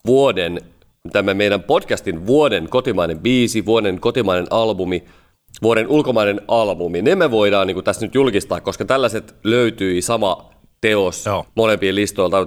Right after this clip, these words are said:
Speaker 1: Et ulkomaisesta biisistä meillä nyt tänä vuonna tätä palkintoa ei jaeta, koska tota, se olisi vaatinut sitten pitkällistä tutkimista sen suhteen, että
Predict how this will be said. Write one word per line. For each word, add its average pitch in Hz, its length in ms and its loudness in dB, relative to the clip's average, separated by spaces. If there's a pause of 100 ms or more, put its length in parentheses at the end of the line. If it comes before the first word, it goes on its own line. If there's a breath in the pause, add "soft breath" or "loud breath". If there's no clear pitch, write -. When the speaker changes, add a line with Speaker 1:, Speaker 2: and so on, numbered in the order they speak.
Speaker 1:
Et - 220 -4
ulkomaisesta 131 600 0
biisistä 107 520 -2 (380)
meillä 101 260 0
nyt 101 240 -6
tänä 117 220 0
vuonna 98 200 -2
tätä 110 260 -2
palkintoa 95 680 -2
ei 98 320 -2
jaeta, 92 540 -2 (520 soft breath)
koska 92 340 -6
tota, 90 480 -2 (280)
se - 200 -6
olisi 95 240 -4
vaatinut 90 400 -2
sitten 90 420 -6 (440)
pitkällistä 90 640 -4 (220)
tutkimista 90 480 -10
sen 85 180 -10
suhteen, 85 420 -8
että - 240 -12